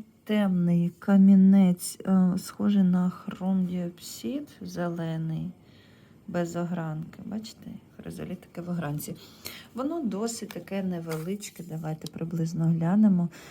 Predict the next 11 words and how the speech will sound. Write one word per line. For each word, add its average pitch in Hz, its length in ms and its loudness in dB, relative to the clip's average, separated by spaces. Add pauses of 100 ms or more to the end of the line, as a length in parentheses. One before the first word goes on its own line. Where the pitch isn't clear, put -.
(220)
Дванадцять 180 600 0
міліметрів 165 800 0 (260)
круглий 180 500 0
наш 269 260 2
камінець, 302 680 -4
і 220 160 -4
вісімнадцять — 208 760 -4
це - 80 -14
повністю 190 640 -6 (540)
його 175 400 -10 (100)
довжина. 180 760 -4